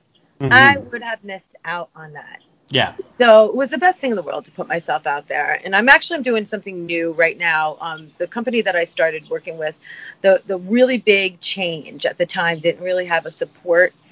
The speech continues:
Speaker 2: attachment to it.
Speaker 1: Mm-hmm.
Speaker 2: And, uh,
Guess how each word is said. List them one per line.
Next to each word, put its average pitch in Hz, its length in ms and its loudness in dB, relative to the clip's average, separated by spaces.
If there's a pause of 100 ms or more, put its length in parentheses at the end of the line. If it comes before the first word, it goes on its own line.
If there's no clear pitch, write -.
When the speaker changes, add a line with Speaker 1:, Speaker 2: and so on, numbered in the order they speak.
(220)
Speaker 2:
attachment 180 600 -2
to 208 180 -2
it. 226 160 0 (680)
Speaker 1:
Mm-hmm. 131 300 2
Speaker 2:
And, - 280 -12
uh, 156 260 -4